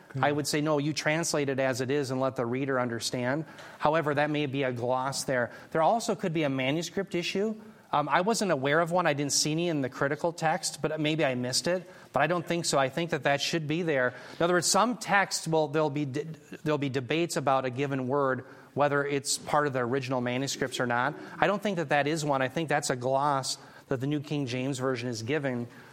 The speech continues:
Speaker 2: to try to help the reader not misunderstand the Holy Spirit rather than the prophets being moved by God.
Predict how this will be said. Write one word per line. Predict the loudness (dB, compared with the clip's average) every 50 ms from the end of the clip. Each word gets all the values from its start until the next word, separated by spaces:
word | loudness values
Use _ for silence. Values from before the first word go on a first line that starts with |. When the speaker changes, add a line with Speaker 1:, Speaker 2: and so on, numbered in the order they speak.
| -6 -4
Speaker 2:
to | -4 -2
try | 0 0 0 0
to | 0
help | 0 0 0 0 0
the | -2 -2
reader | 0 0 0 2 2 2 0 0 -2 -6 -16 -14 -6
not | -2 0 0 0 0
misunderstand | -2 -2 -2 0 -2 -2 -2 -4 -4 -4 -2 0 0 0 -2 -2
the | -4 -4
Holy | -4 -2 -2 -2 -2 -2
Spirit | -4 -4 -4 -2 -2 -2 -2 -4 -6 -10 -20 -20 -18 -6 -2
rather | 0 0 2 2 0
than | 0 -2
the | -2
prophets | -6 -6 -2 -2 0 0 0 -2 -4 -6 -8 -6
being | -6 -6 -4 -4
moved | -4 -4 -6 -6 -6
by | -6 -6 -6
God. | -6 -6 -6 -6 -8 -12